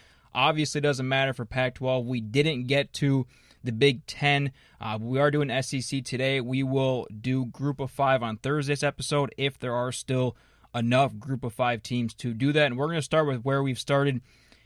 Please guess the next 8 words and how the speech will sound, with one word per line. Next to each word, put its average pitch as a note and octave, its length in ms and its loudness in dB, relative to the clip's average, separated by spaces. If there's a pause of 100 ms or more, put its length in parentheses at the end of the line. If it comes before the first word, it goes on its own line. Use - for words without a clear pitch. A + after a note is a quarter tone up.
(180)
every D#3 320 4
other D#3+ 240 4
preview, C3 520 0
the B2+ 140 -2
worst B2 560 0
good C#3+ 260 0
team. E3+ 440 0
And C3+ 400 0